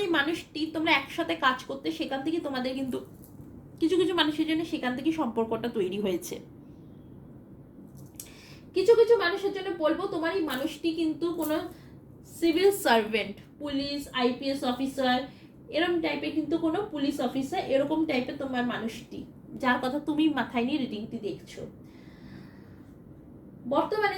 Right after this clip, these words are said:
তোমার মানুষটি দেখছে তুমি সেলফ লাভ জার্নিতে আছো। বর্তমানে কিন্তু তোমার মানুষটি দেখছে সেলফ লাভ জার্নিতে আছো। সিক্রেট, সিক্রেট অ্যাকাউন্ট বানিয়ে কিন্তু সে দেখছে তোমাকে, সিক্রেট অ্যাকাউন্ট বানিয়ে সে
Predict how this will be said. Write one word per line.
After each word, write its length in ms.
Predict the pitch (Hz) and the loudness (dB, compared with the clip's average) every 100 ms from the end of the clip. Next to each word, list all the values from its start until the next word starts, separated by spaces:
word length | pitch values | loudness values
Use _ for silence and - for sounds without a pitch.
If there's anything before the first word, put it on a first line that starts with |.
| 349 | 2
তোমার 200 | 330 339 254 | 4 4 2
মানুষটি 320 | 285 339 349 269 | 0 2 2 4
দেখছে 300 | 285 - 285 247 - | 0 -2 0 2 2
তুমি 200 | 330 320 285 320 - | 2 4 2 -2 0
সেলফ 280 | 330 349 - 320 | 2 2 4 6
লাভ 140 | 285 285 240 | 6 4 2
জার্নিতে 460 | 254 220 233 240 240 151 | 2 2 2 0 -2 -4
আছো। 220 | - - - - - 220 233 | -6 -12 -14 -18 -18 -2 0
বর্তমানে 440 | 247 320 330 330 339 | 2 2 2 2 2
কিন্তু 260 | 320 320 320 | 0 -2 -4
তোমার 200 | 285 277 262 | 0 0 0
মানুষটি 300 | 233 254 302 233 | -2 -2 0 2
দেখছে 240 | 233 - 311 - | 0 0 -2 2
সেলফ 240 | 240 269 277 | 2 2 0
লাভ 100 | 269 220 | 0 0
জার্নিতে 440 | 233 208 233 247 277 240 | 0 0 0 0 2 2
আছো। 260 | 240 - 339 453 - - - - - - - - - | 2 2 2 2 -2 -18 -20 -20 -20 -20 -18 -8 2
সিক্রেট, 520 | 415 415 440 254 - - - - - - - - | 4 6 4 4 0 -8 -18 -20 -20 -20 -20 -6
সিক্রেট 400 | 381 381 392 415 - | -4 0 2 2 2
অ্যাকাউন্ট 380 | 269 277 302 311 233 | -2 2 4 4 4
বানিয়ে 320 | 233 233 269 302 285 | 2 2 2 0 -2
কিন্তু 220 | 254 240 240 | -4 -4 -2
সে 100 | 240 208 | -2 0
দেখছে 280 | 202 - 226 196 | -2 -2 -4 -4
তোমাকে, 360 | 170 165 - - - - | -4 -6 -12 -16 -16 -10
সিক্রেট 360 | 285 - 339 - | -10 -2 -2 0
অ্যাকাউন্ট 300 | 240 247 247 233 | -2 0 0 0
বানিয়ে 240 | 226 226 | 0 0
সে 80 | 254 | -2